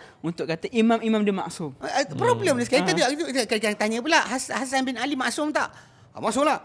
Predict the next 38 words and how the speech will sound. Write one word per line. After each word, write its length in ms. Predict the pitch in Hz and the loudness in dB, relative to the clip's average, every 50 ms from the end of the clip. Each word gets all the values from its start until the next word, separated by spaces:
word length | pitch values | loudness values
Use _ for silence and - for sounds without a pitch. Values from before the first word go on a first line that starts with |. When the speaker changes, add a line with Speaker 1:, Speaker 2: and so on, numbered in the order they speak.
| - - - - - - | -10 -20 -20 -20 -20 -20
Speaker 2:
Habis 220 | - - 170 226 226 | -16 -10 -8 -6 -6
Hasan 240 | 247 233 - 285 269 | -4 -2 -2 -2 -2
bin 120 | 254 262 | -2 -4
Ali 220 | - 233 269 277 269 | -4 -4 -4 -2 -2
bagi 220 | 226 262 247 262 | -2 -2 -2 -2
jawatan 360 | 226 269 269 269 269 285 269 | -2 0 0 0 0 -2 -2
pada 200 | 269 269 269 277 | -2 -2 -4 -2
Muawiyah, 440 | 269 262 262 247 277 311 339 320 202 - | -2 -4 -4 -2 -2 0 0 0 0 -2
ah, 240 | - - - 339 - - _ - - - - _ _ | -4 -6 -6 -6 -6 -8 _ -20 -20 -20 -20 _ _
Speaker 1:
Ah, 200 | - - - 147 | -16 -12 -10 -8
kira 200 | 156 - 190 202 240 | -4 2 4 4 4
betul 220 | 269 - 214 226 | 6 6 4 4
lah, 80 | 269 240 | 4 4
patutnya 280 | 233 233 - 254 285 | 0 0 0 0 0
betul 280 | 285 392 - - 160 156 | 0 0 0 0 2 4
lah. 60 | 254 | 4
Speaker 2:
Betul 160 | 311 262 254 269 | 4 4 4 4
lah. 160 | 320 - - 330 427 440 226 240 220 190 202 196 214 - | 4 6 8 8 8 8 8 6 6 4 2 -2 -4 -6
Speaker 1:
<laughs> 400 | - 127 - - 131 - - - | -6 -10 -12 -12 -14 -14 -14 -4
Sebab 160 | - - - | 0 2 2
dia 80 | 220 - | 4 6
maksum. 340 | 311 302 359 - 480 440 294 | 6 6 6 8 6 6 6
Speaker 2:
Ah, 120 | 247 - | 6 4
maksum, 320 | 320 269 277 415 359 302 247 208 | 4 6 6 8 6 6 6 4
kan? 260 | 147 302 294 254 143 135 | 4 4 4 4 2 0
Speaker 1:
<laughs> 100 | 139 127 123 143 143 131 127 135 - | -4 -8 -8 -8 -10 -10 -10 -10 -6
Speaker 2:
Ah, 120 | 151 170 | -2 -2
dia 120 | 196 214 233 | 0 0 0
macam, 200 | 233 226 240 - - 143 | 0 -2 -4 -6 -6 -8
eh, 480 | 151 156 156 156 151 151 151 156 156 151 | -10 -10 -10 -8 -10 -10 -10 -10 -8 -4
Speaker 1:
Ah. 680 | 160 156 151 151 147 151 151 151 147 147 143 139 135 147 | -2 -2 0 0 0 0 0 0 0 -2 -2 -2 -2 -2
Speaker 2:
<laughs> 60 | 196 196 | 2 2
dia 60 | 233 | 2
akan 200 | 277 269 269 262 226 220 - - - | 4 4 4 2 2 0 -6 -14 -12
macam 220 | - 202 226 233 | -8 -6 -6 -2
garu 220 | 202 220 220 226 220 | 0 2 2 2 0
sikit. 340 | 214 - - 214 202 175 160 | -4 -6 -4 -4 -4 -4 -2
Ah, 100 | - 165 | 0 0